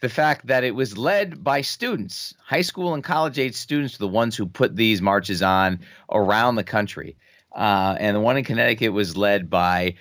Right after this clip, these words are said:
uh, Tyler Suarez, whose aunt, Dawn Hochsprung, was the principal at Sandy Hook Elementary School and who was killed along with twenty-five other people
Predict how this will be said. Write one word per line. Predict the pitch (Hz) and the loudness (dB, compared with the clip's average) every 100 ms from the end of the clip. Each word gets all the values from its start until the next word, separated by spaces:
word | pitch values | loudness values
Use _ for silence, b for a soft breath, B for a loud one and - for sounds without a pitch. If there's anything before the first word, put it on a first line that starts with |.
| b - | b -6
uh, | 95 92 | -2 -2
Tyler | - 113 123 120 98 | 0 0 2 2 0
Suarez, | - - 110 120 95 85 - | -4 -2 2 2 0 -4 -4
whose | 104 95 90 - B B - - | -2 -2 -2 -8 B B -8 0
aunt, | 135 117 87 | 2 2 0
Dawn | 120 107 104 | 0 2 2
Hochsprung, | 95 113 - - 90 85 | 0 0 0 -2 -2 0
was | 82 78 | -4 -4
the | 85 85 | -2 -2
principal | - 139 135 92 92 | -2 -4 -2 -2 0
at | 80 | 0
Sandy | - 101 92 | 2 2 2
Hook | 101 90 | 2 2
Elementary | 87 87 92 90 | 2 2 0 -2
School | - 85 | -4 -4
and | 78 | -4
who | 78 | -6
was | 76 | -6
killed | - 98 90 | -2 2 2
along | 80 80 82 | 2 0 0
with | 78 | -2
twenty-five | - 87 76 82 82 | -2 -2 0 2 2
other | 76 | 0
people | 69 110 110 98 85 | 0 -2 2 0 0